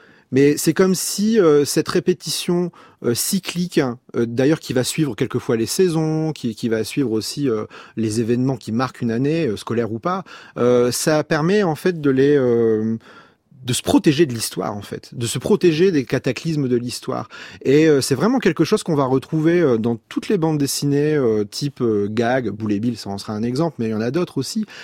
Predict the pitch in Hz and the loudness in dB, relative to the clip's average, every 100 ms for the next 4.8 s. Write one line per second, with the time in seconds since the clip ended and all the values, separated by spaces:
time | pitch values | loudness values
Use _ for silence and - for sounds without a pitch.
0 | - - - 156 170 160 135 123 131 123 | -20 -4 4 6 6 6 4 4 2 0
1 | 202 - 127 185 160 127 113 120 113 117 | -4 -6 -2 -2 0 -2 -2 -2 -2 -2
2 | 175 131 - 113 131 - 196 156 123 123 | -2 -2 -4 -8 -10 -6 -4 -4 -4 -4
3 | 139 - 185 165 131 120 139 202 180 139 | -4 2 2 2 0 -2 0 -2 -2 -6
4 | - 143 - 127 135 - 123 | -2 -2 -2 -8 -8 -8 -8